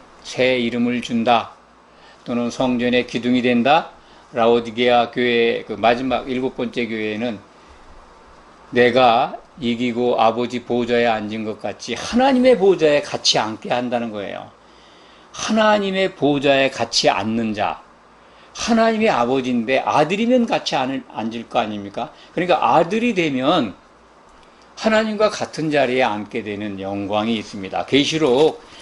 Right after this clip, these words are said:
삼 장, 어, 맨 마지막입니다. 삼 장 맨 마지막 라오디게아 교회에 주신 말씀을 한번,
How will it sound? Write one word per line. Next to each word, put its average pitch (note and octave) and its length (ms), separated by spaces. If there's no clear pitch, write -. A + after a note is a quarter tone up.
삼 D3+ 300
장, E3+ 360
어, A#2 520
맨 C#3 400
마지막입니다. A2+ 1120
삼 C3 220
장 C3+ 180
맨 B2+ 160
마지막 A#2+ 460
라오디게아 B2 960
교회에 A#2 480
주신 A2+ 280
말씀을 A2 480
한번, G#2 360